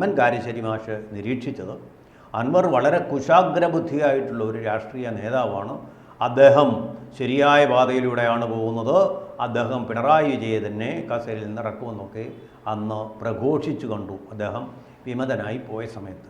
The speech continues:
അപ്പാടെ തെറ്റിപ്പോയി. കാരശ്ശേരി മാഷെ പോലെ ബഹുമാന്യനായിട്ടുള്ള വ്യക്തികൾ ഇത്തരം പ്രവചനങ്ങൾ എടുത്തു ചാടി നടത്തരുതെന്നുള്ളതാണ്. അദ്ദേഹത്തിന് സാഹിത്യത്തിലും സാമാന്യമായ ഒരു സ്ഥാനമുള്ള സ്ഥിതിക്ക് ഇത്തരം പ്രവചനങ്ങൾ നടത്തിക്കൊണ്ട് പിഴച്ചു പോകരുത്.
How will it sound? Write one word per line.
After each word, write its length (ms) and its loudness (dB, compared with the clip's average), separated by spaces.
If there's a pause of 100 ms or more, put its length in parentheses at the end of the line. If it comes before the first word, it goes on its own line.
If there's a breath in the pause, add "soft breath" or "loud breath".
(140)
അപ്പാടെ 680 4
തെറ്റിപ്പോയി. 500 -4 (320 loud breath)
കാരശ്ശേരി 440 2
മാഷെ 280 -2
പോലെ 280 0
ബഹുമാന്യനായിട്ടുള്ള 920 -2
വ്യക്തികൾ 400 -8 (400 loud breath)
ഇത്തരം 340 0
പ്രവചനങ്ങൾ 480 -2 (140)
എടുത്തു 300 -2
ചാടി 340 -2
നടത്തരുതെന്നുള്ളതാണ്. 1080 -6 (340 loud breath)
അദ്ദേഹത്തിന് 420 -6
സാഹിത്യത്തിലും 720 -2
സാമാന്യമായ 560 -2
ഒരു 100 -8
സ്ഥാനമുള്ള 600 -6
സ്ഥിതിക്ക് 440 -14 (420 loud breath)
ഇത്തരം 340 -2
പ്രവചനങ്ങൾ 520 -2 (220)
നടത്തിക്കൊണ്ട് 800 -6 (500 loud breath)
പിഴച്ചു 340 -6
പോകരുത്. 520 -4